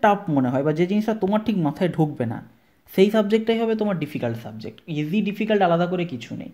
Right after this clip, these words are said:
তো আমি কি বললাম যে ডেইলি কি করবে, যে তুমি এই যে রোটেশনাল যে সাবজেক্টগুলো, যদি তুমি একদিনে দুটো সাবজেক্ট পড়ো, তাহলে একটা তোমার পছন্দের সাবজেক্ট রাখবে, একটা অপছন্দের রাখবে। আর যদি তুমি একদিনে একটা করে সাবজেক্ট পড়ো, তাহলে একদিন কি তুমি করবে, একটা ভালো পছন্দের সাবজেক্ট রাখবে,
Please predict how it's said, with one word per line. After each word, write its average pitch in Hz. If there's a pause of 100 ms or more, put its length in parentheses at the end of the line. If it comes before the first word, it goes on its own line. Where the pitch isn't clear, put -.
(720)
তো 160
আমি 151
কি 202
বললাম 240
যে 220
ডেইলি 175
কি 233
করবে, 170
যে 185
তুমি 175 (120)
এই -
যে 139
রোটেশনাল 220
যে 208
সাবজেক্টগুলো, 135 (300)
যদি 175
তুমি 180
একদিনে 147
দুটো 185
সাবজেক্ট 143
পড়ো, 143 (220)
তাহলে 147
একটা 151
তোমার 190
পছন্দের 185 (100)
সাবজেক্ট 190
রাখবে, 214
একটা 151
অপছন্দের 131
রাখবে। - (300)
আর 147
যদি 165
তুমি 196
একদিনে 151
একটা 160
করে 233
সাবজেক্ট 143
পড়ো, 143
তাহলে 160
একদিন 156
কি 190
তুমি 196
করবে, 202
একটা 175
ভালো 135
পছন্দের 160
সাবজেক্ট 170
রাখবে, 175